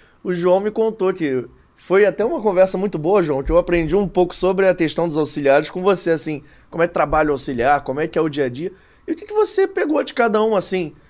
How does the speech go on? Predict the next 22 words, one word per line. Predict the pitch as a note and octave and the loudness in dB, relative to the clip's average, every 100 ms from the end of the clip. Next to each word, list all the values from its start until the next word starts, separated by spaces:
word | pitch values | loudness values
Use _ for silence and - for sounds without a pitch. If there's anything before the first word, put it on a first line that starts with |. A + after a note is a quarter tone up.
| _ - | _ -8
do | F#3 | -4
jeito, | F3 E3+ G#3+ G3+ E3+ D#3+ D3+ C3+ A#2 _ _ - | 0 4 6 4 2 -2 -2 -2 -6 _ _ -6
não | - | -4
só | - C4 | 2 2
de | A#3+ | 0
futebol, | B3 C4 - E3 F#3+ G#3+ | -4 -6 -4 2 4 4
mas, | D#3+ D#3 D#3 | 2 -2 -2
assim, | G3 | -6
de | F3+ | -6
gestão | A#3+ A#3+ B3 | -6 -4 -6
de | G3+ | -4
grupo, | D#3+ F#3+ G#3 - D3 | -2 0 0 -2 -6
de | C3 | -6
como | C#3 F#3+ | -4 -4
é | |
que | A3+ | -4
o | A3+ | -2
cara | G#3+ G3 | 0 0
lida | F#3+ F3+ | 0 -4
com | G3 | -4
a | |
imprensa. | F#3+ - C#3+ F3+ F3 C3+ B2+ | -6 0 2 2 -2 -4 -10